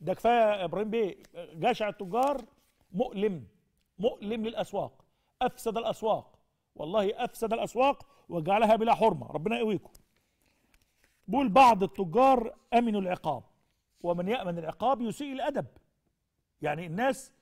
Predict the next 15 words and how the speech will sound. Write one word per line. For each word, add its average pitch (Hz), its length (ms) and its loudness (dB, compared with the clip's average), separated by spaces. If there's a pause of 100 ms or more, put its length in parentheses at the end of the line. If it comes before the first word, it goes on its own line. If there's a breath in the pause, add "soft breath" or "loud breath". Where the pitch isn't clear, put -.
(220)
اللي 160 120 -6
بيأمنوا 202 320 -4
العقاب 208 380 -4
بيسيء 240 220 -8
الأدب. 220 280 -6 (540)
طبعًا 302 180 0
في 277 140 -2
نواب 247 260 2
النهارده 226 220 -2
اتكلموا 214 300 -4
قالوا: 226 180 -2
"يا 196 60 -4
جماعة 208 260 -2
المحتكرين 185 520 -10
معروفين 185 540 -6